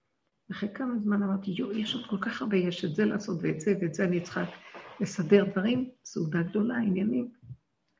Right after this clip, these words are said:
ולרגע ראיתי שאני נלחצת, ותקשיבו,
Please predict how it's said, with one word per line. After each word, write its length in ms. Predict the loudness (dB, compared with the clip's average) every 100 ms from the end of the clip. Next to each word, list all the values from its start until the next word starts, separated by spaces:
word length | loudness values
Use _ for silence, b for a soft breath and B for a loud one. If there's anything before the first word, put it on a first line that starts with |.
| _ _ _ _ _
ולרגע 560 | -2 0 2 0 0 2 2 2
ראיתי 280 | 2 2 0
שאני 300 | -2 2 2
נלחצת, 600 | 2 0 -2 -6 -6 -8 -8 -2 -2 -2 -8 -10 -10 -10 _ _ b b b _ _
ותקשיבו, 460 | -12 -2 0 0